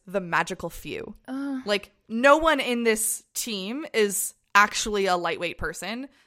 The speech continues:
Speaker 1: They're forcing themselves to be. So she and many other people on the bus ride spend the entire time just spitting into cups,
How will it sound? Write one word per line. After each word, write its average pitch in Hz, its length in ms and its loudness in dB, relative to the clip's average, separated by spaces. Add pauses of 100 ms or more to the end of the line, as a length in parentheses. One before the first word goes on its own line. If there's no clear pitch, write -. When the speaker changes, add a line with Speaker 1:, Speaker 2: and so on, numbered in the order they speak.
Speaker 1:
They're 208 220 -4
forcing 180 440 -10
themselves - 300 -18
to - 80 -16
be. 156 100 -16
So 190 240 -4 (160)
she 277 380 -8
and 202 180 -10
many 185 220 -8
other 254 180 -6
people 180 460 -12 (100)
on 185 140 -6
the 226 80 -10
bus 175 200 -12
ride 202 220 -8 (280)
spend 208 300 -12
the 214 140 -14
entire 196 400 -8
time 185 400 -12 (280)
just - 440 -8
spitting 196 520 -8
into 170 200 -16
cups, - 480 -16